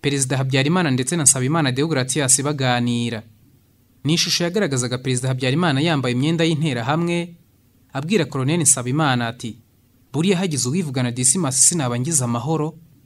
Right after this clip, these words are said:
Nsabimana nawe yari arimo asubiza shebuja Habyarimana ati, "Birakomeye cyane kuko abanyenduga ntitwabakira." Muri iyi shusho yakozwe n'iki kinyamakuru Isibo, iruhande rwa Habyarimana na Nsabimana, hagaragara Agatha Kanziga nawe wari ufite intoryi ari kubwira Nsabimana ati,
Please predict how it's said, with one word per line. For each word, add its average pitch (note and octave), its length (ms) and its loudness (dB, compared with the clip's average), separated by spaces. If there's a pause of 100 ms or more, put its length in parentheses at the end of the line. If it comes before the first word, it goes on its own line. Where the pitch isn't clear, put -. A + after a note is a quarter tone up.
(540)
Nsabimana E3 440 2
nawe C#3+ 180 2
yari E3+ 100 2
arimo D#3+ 200 0
asubiza C3+ 360 -2
shebuja B2 380 -2
Habyarimana B2 720 0
ati, A2 280 -10 (800)
"Birakomeye D#3+ 440 0
cyane C#3+ 240 -2
kuko D#3 220 -6
abanyenduga E3+ 540 0
ntitwabakira." A#2+ 920 -4 (880)
Muri D#3+ 180 2
iyi F#3 80 4
shusho C3 220 -4
yakozwe C#3 340 -2
n'iki D#3 200 -2
kinyamakuru C#3+ 520 -2
Isibo, A2+ 440 -2 (640)
iruhande D#3+ 320 0
rwa B2+ 180 -2
Habyarimana B2+ 560 0
na A#2+ 60 -2
Nsabimana, B2+ 840 0 (560)
hagaragara D#3+ 460 2
Agatha E3 260 -2
Kanziga C3+ 420 -2
nawe F3+ 100 2
wari F3 160 2
ufite D#3+ 300 -8
intoryi B2 280 -2
ari D#3+ 100 -2
kubwira D#3 380 -2
Nsabimana B2+ 640 2
ati, A2 300 -10